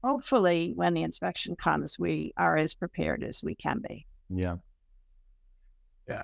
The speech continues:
Speaker 3: I, I would just add to that sort of preparation point. One of the things I think is different remote <clears throat> in a, in a sort of more traditional, like, physical inspection environment, most of us were trained to go in with, like, nothing but a business card,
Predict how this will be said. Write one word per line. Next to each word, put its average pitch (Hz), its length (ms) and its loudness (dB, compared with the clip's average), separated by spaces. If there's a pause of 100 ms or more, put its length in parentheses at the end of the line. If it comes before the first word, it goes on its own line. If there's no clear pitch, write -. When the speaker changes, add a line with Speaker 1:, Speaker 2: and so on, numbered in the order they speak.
Speaker 3:
I, 165 180 2 (180)
I 151 80 4
would 190 160 8
just 165 320 2 (160)
add 139 260 2
to - 80 0
that 120 120 2
sort 123 180 -4
of - 80 -20
preparation 131 680 0
point. - 360 -8 (160)
One 143 160 2
of 156 60 6
the 147 80 2
things 131 240 0
I 127 100 0
think - 200 -6
is - 100 -12
different - 400 -2
remote 123 400 0 (540)
<clears throat> - 500 -16
in 156 140 4
a, 151 100 0 (160)
in 151 180 4
a 139 240 2 (140)
sort 160 240 2
of - 20 -4
more 151 140 -2
traditional, 151 540 0
like, 127 300 0
physical 135 640 -4 (760)
inspection 139 760 2
environment, 127 540 2 (560)
most 190 300 4
of 165 100 2
us 156 140 2
were 147 100 -2
trained 147 320 2
to 131 80 0
go 135 220 2
in 127 200 0
with, 123 200 -2
like, 117 220 -4 (140)
nothing 147 520 0
but 139 100 0
a 127 60 2
business 120 360 -2
card, - 220 -6